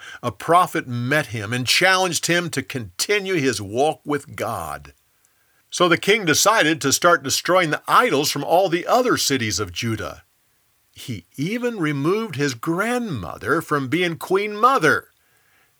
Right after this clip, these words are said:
because she was loyal to an idol. People from the northern kingdom of Israel moved to Judah in great numbers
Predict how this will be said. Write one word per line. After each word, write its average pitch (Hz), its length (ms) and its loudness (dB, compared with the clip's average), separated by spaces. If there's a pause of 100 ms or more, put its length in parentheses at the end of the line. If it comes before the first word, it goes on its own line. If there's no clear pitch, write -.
(120)
because 123 680 -2
she - 160 -6
was 80 220 -10
loyal 113 420 -6
to 120 160 -10
an 120 160 -8
idol. 71 340 -14 (1300)
People 139 300 0
from 113 160 -4
the 101 60 -6
northern 117 400 2
kingdom 120 360 -4
of 87 60 -6
Israel 107 400 -2
moved 127 540 0
to 113 100 -6
Judah 101 500 -2
in 135 140 -4
great 165 400 0
numbers 127 800 0